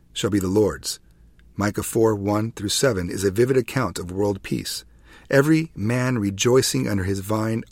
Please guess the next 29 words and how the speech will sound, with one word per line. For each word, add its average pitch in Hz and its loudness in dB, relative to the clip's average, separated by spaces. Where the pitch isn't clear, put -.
arbor, 127 2
and 95 -4
fig - -6
tree. 76 -10
Instead 165 2
of 147 8
a 117 2
charnel 120 2
house, - -6
the 92 -8
Bible 127 4
sees 120 0
creation 107 0
as 87 -6
manifesting 104 -2
God's 98 -2
majesty 117 -2
and 98 -6
glory. 92 -6
Psalm 92 -2
nineteen, 104 -2
one 90 -8
through 80 -10
six. - -6
The 107 2
response 120 2
of 95 -2
the 101 -2
psalmist, 110 0